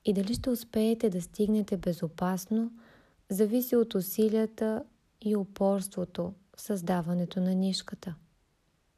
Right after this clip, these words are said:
А вие знаете как да правите нишки. Тако е измайсторил всички тези виртуозно изплетени паяжни-, паяжини в живота ви досега. Вие, разбира се. Малкото паяче,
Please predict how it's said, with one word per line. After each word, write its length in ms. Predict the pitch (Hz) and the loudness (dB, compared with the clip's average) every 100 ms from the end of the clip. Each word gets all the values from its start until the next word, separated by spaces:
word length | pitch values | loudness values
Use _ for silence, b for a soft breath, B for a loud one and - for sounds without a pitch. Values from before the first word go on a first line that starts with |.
| _ _ _ _ _ _ _ | _ _ _ _ _ _ _
А 80 | - | -2
вие 180 | 196 233 | 0 0
знаете 420 | 190 185 208 208 | 2 0 0 -2
как 240 | - 170 156 | -4 -4 -4
да 100 | 160 | -4
правите 460 | 175 160 156 175 | -2 -4 -4 -2
нишки. 480 | 165 160 - - - _ _ _ _ _ _ - | -2 -2 -4 -10 -20 _ _ _ _ _ _ -6
Тако 300 | 170 - 214 | -4 2 4
е 60 | |
измайсторил 600 | 214 214 202 202 196 202 | 4 4 2 0 2 2
всички 580 | 190 - 226 - 233 220 | 0 -2 -2 -2 -6 -2
тези 340 | 220 208 190 190 | 2 2 2 0
виртуозно 680 | 185 180 - 190 190 185 190 | 0 -2 0 2 2 2 0
изплетени 560 | 180 - 180 190 185 | 0 -2 0 2 -2
паяжни-, 480 | 185 190 190 190 202 - | 0 0 0 0 -4 -6
паяжини 580 | - 185 180 170 170 175 | 2 4 6 2 0 0
в 40 | 165 | 0
живота 420 | 180 180 180 185 | -2 0 -2 -4
ви 80 | 180 | -4
досега. 480 | 180 - 185 190 196 b b b b b _ _ _ - | -4 -6 -4 -4 -6 b b b b b _ _ _ -8
Вие, 260 | 175 202 247 | -2 2 2
разбира 420 | 214 165 165 160 | -2 -4 -4 -4
се. 160 | 151 - - _ _ _ _ _ _ | -8 -16 -20 _ _ _ _ _ _
Малкото 560 | 208 214 214 233 247 226 | 0 2 2 0 -2 -2
паяче, 600 | 233 214 214 208 220 214 | 0 0 0 -4 -6 -6